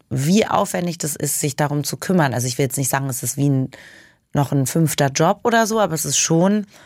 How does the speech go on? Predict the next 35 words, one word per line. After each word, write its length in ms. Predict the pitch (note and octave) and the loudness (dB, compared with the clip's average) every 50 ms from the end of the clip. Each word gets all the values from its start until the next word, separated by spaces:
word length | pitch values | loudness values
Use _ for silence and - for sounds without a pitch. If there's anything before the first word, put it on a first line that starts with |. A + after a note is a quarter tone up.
| - - _ _ _ _ _ _ _ _ _ _ _ _ | -20 -20 _ _ _ _ _ _ _ _ _ _ _ _
es 380 | - - C3+ D#3 G2+ D#3+ E3 E3 | -12 -6 -2 2 2 4 4 4
ist 240 | E3 E3+ - - | 4 2 2 0
kräftezehrend 840 | - - D#3+ E3 E3 - - F3+ - - - G3+ G3 G3+ G#3+ A3 G#3 - | 0 0 0 0 0 -2 -6 -6 -4 -2 0 2 4 4 4 2 2 0
und 300 | - G3+ G3 F#3+ - - | 0 0 -2 -2 -4 -2
energiezehrend, 680 | - F#3+ G3 F#3+ F#3 A3+ B3 A#3+ - - D3+ C#3 - | 0 2 2 2 2 2 2 2 2 2 2 2 2
ohne 180 | - E3+ F#3 G3+ | 2 2 2 4
dass 220 | F3+ G3 E3+ - | 2 2 2 2
ich 60 | F#3 | 2
jetzt 180 | F3 F3 - - | 0 2 2 0
darüber 200 | F3 E3 E3+ E3 | 2 2 4 4
jammern, 380 | D#3+ D#3+ E3 F3 G3 G3+ F3+ D#3+ | 4 4 2 4 4 2 2 0
ich 140 | D#3 - | -2 -4
bin 100 | - F3 | -2 0
nicht 200 | E3 E3 D#3+ - | 0 0 0 -2
selbstmitleidig, 840 | - - F3 F#3+ F#3 - - F3 D#3+ - D3 C#3+ C#3 C3+ C3+ B2+ - | -2 0 0 -2 -2 -4 -4 -4 -2 0 0 2 2 2 0 -2 -2
ich 160 | - - - | -6 -6 -4
will 100 | - E3 | -4 -2
nicht 300 | D#3 D#3+ D3+ D3+ - - - - - D3+ | -2 -4 -6 -8 -10 -16 -20 -20 -12 -6
sagen, 240 | - D#3+ D#3+ E3+ F#3 | -4 -4 -2 -2 0
oh, 120 | G#3+ B3 D#4 | 0 0 0
ich 140 | D4+ - | 0 -2
bin 160 | - A#3 G#3 G3+ | -2 -2 -2 -2
so 100 | G#3 - | -2 -2
arm 260 | - - D#3 E3 E3+ | -2 -2 -4 -4 -4
dran. 360 | D#3+ E3 G3 G#3 F#3 D3+ - - - - - - - - - - _ _ | -4 -4 -2 -2 -2 -4 -6 -10 -16 -20 -20 -20 -20 -20 -20 -20 _ _
Aber 240 | - F3 F#3 F3 F3 | -2 -2 0 0 0
es 100 | E3 - | -2 -4
ist, 520 | - - D3+ A3 A3 - - - - - - _ _ _ _ _ _ _ _ | -4 -2 -2 0 0 0 0 -2 -4 -8 -14 _ _ _ _ _ _ _ _
manchmal 540 | C#3 C#3 C#3 - - G#3+ G#3+ A#3 A#3+ A3+ - - D#3+ | -4 -4 -4 -4 -4 -2 -2 0 -2 -2 -4 -4 0
heul 240 | F3+ G3 F3+ D#3+ C#3 | 2 2 2 2 0
ich 120 | B2+ - | -2 -4
vor 180 | - C#3 B2+ A#2+ | -4 -4 -4 -2
Wut 240 | B2 B2 B2+ - - | -4 -4 -4 -4 -6
darüber, 340 | C#3 C3 D3+ C#3+ C3+ C#3+ | -4 -4 -4 -4 -2 0
ja. 300 | C#3+ C#3 C#3 C3 A#2+ - | 0 2 0 0 -2 -4